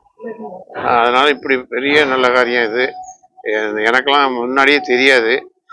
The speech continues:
நமது காயல் விஷன் ரஃபீக்குடைய அந்த இதை பற்றி உள்ள ஒரு இது, வியூ வந்த பிறகு பார்த்து தான் எனக்கும் அதுல ஒரு இன்ட்ரெஸ்ட் வந்தது, வந்து பார்க்கறது வந்ததுல.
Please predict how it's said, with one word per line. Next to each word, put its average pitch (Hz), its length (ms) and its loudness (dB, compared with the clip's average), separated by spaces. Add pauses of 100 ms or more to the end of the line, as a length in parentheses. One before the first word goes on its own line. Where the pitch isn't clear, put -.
(200)
நமது 101 480 -6
காயல் 123 480 4
விஷன் 120 500 -6 (420)
ரஃபீக்குடைய 120 960 2 (500)
அந்த 117 520 -2
இதை 117 140 0
பற்றி 123 240 -4
உள்ள 120 260 0
ஒரு 113 240 0
இது, 110 160 -2 (760)
வியூ 127 300 0
வந்த 123 300 0
பிறகு 117 280 -2
பார்த்து 113 380 -2
தான் 139 260 -2 (400)
எனக்கும் 120 400 0
அதுல 117 440 2
ஒரு 110 240 -2
இன்ட்ரெஸ்ட் 131 340 -6
வந்தது, 113 320 -4
வந்து 113 220 -6 (100)
பார்க்கறது 104 380 -4
வந்ததுல. 104 300 -12